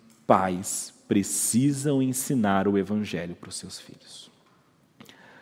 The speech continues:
Isso não é uma coisa que vem por osmose tão somente.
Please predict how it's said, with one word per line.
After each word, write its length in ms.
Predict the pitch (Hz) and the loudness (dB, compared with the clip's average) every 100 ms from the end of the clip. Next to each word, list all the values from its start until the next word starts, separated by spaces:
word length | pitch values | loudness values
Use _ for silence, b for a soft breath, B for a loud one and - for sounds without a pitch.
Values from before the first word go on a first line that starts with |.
| b | b
Isso 300 | 123 143 - | 6 6 6
não 260 | 139 135 156 | 6 8 8
é 40 | |
uma 160 | 170 160 | 10 8
coisa 320 | 160 139 135 | 10 10 10
que 160 | 139 131 | 4 4
vem 180 | 117 127 | 4 4
por 160 | 131 | 6
osmose 640 | 123 123 110 104 104 110 117 | 6 4 2 4 4 2 -2
tão 180 | 104 | -4
somente. 600 | 104 110 95 - - - | -6 -6 -8 -10 -18 -20